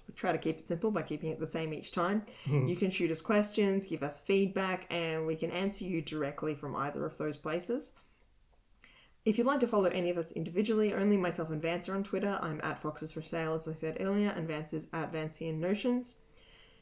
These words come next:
Speaker 1: If you'd like to get more involved in the Seven Point Highlander community, go check out oz eternal dot com or search up Seven Point Highlander on Facebook to find the Facebook group. We also have a dedicated Discord channel, so check out the show notes for the link to that. There's a lot of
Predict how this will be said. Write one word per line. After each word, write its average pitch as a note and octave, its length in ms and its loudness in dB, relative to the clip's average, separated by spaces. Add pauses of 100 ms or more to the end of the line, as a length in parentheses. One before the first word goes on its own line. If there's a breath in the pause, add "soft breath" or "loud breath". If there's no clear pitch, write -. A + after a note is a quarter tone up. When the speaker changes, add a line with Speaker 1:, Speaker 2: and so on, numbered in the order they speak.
Speaker 1:
If B3 140 6
you'd B3+ 80 6
like B3+ 140 4
to C4 80 2
get A3+ 180 4
more F#3+ 180 2
involved G3 340 4
in F#3+ 80 2
the E3+ 60 2
Seven F3+ 280 2
Point F3+ 200 -2
Highlander F#3 380 0
community, F#3+ 600 2 (200 loud breath)
go A#3 160 8
check B3+ 240 2
out A#3+ 140 6
oz G#3+ 200 6
eternal G#3+ 380 2
dot G3+ 240 0
com D4 320 2 (340 loud breath)
or A#3+ 200 12
search A#3+ 300 4 (160)
up F#3+ 220 2
Seven G#3+ 380 4
Point F#3+ 180 -2
Highlander F3+ 520 2
on D#3+ 200 0
Facebook F3 580 0
to E3 120 -4
find D#3+ 260 -2
the D3+ 40 -6
Facebook C#3+ 500 -6
group. - 300 -6 (440 loud breath)
We G3 120 6
also G#3 280 4
have F3+ 320 -2
a E3 220 2
dedicated G3 520 0
Discord B3 440 6
channel, C4+ 340 0
so F3+ 360 2
check F#3 280 -6
out F#3 140 -2
the F3+ 80 -2
show D#3+ 220 -2
notes D#3 320 -4
for D#3+ 100 -4
the D#3+ 80 -2
link D#3 300 -4
to D3+ 120 -4
that. G#3+ 400 -2
There's D#3+ 180 -4
a D#3+ 60 0
lot E3 260 0
of D#3+ 200 2